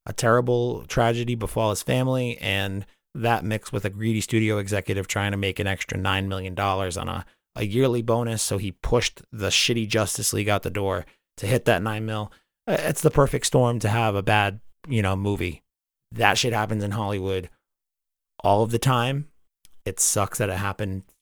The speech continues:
to Justice League in twenty seventeen. That's never been my problem, is him getting a second bite at the apple. It's how he got that second bite at the apple. I believe the phrase is,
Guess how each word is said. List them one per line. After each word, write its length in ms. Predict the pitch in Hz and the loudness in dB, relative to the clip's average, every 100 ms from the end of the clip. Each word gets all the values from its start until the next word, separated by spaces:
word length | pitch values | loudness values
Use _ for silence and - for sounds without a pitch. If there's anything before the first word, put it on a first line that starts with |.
| - | -8
to 100 | 98 | -4
Justice 380 | 98 - 98 98 | -2 -2 -2 -4
League 140 | 98 | -6
in 80 | 98 | -6
twenty 220 | 101 101 | -8 -6
seventeen. 500 | 101 - 101 101 101 - _ _ _ _ _ _ _ _ _ _ 131 | -6 -8 -10 -10 -12 -16 _ _ _ _ _ _ _ _ _ _ -2
That's 260 | 135 123 | 0 2
never 200 | 156 147 | 2 2
been 100 | 139 | 0
my 140 | 131 110 | -2 0
problem, 420 | 131 123 110 92 | 4 4 4 0
is 140 | 90 | -2
him 140 | 104 101 | -2 -2
getting 200 | 87 76 | -4 -2
a 40 | |
second 300 | - 101 107 | -2 0 0
bite 160 | 107 95 | -2 0
at 60 | |
the 100 | 101 | 0
apple. 380 | 101 107 113 117 - - _ _ _ | 0 0 0 -2 -8 -20 _ _ _
It's 160 | - - - - - | -14 -14 -16 -20 -8
how 560 | - 139 101 82 - - - | 2 4 4 0 -8 -12 -6
he 80 | 101 | -2
got 140 | 95 | 0
that 140 | 98 | -2
second 260 | - 95 98 | -2 -2 -2
bite 140 | 104 | -2
at 60 | 104 | 0
the 160 | 98 80 | -2 -4
apple. 340 | - - - _ _ _ _ _ - _ - | -8 -8 -8 _ _ _ _ _ -20 _ -12
I 60 | 107 | -6
believe 440 | 104 131 202 185 | -2 2 2 2
the 80 | 151 | -2
phrase 400 | - 127 123 113 | 0 2 2 0
is, 420 | 98 95 92 | -2 -4 -6